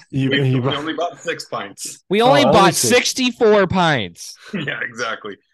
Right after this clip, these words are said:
Speaker 2: But we've
Speaker 1: But
Speaker 2: got those stocked in, in,
Speaker 1: if
Speaker 2: uh,
Speaker 1: you guys
Speaker 2: freezer.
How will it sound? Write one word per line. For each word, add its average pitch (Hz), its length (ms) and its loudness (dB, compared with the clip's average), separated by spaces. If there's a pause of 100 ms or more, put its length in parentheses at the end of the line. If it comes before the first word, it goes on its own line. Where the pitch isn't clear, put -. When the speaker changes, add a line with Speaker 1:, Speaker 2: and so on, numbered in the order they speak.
(120)
Speaker 2:
But 123 100 -6
we've 131 180 -8
Speaker 1:
But - 20 -20 (200)
Speaker 2:
got - 60 -20 (100)
those 127 160 -10
stocked 120 380 -10
in, 110 360 -12
in, 110 220 -10
Speaker 1:
if 170 200 0
Speaker 2:
uh, - 40 -8
Speaker 1:
you 170 120 -2
guys 190 340 0
Speaker 2:
freezer. - 60 -14